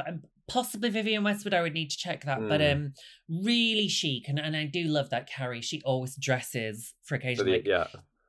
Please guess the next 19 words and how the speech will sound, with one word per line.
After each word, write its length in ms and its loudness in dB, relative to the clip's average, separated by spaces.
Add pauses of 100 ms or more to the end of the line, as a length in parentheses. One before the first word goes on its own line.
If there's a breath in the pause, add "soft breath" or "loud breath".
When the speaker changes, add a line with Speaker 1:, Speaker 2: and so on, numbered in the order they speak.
(500)
Speaker 1:
in 140 2
podcast 540 2
terms, 340 2
last 240 0
week, 180 -2
of 120 -4
course, 180 2
she 100 -4
went 160 -2
to 60 -6
visit 340 -2
Big 280 4
well 180 2
dressed 300 -2
as 80 -8
a 40 -6
nineteen 400 -4
fifties 440 -6
secretary. 680 -2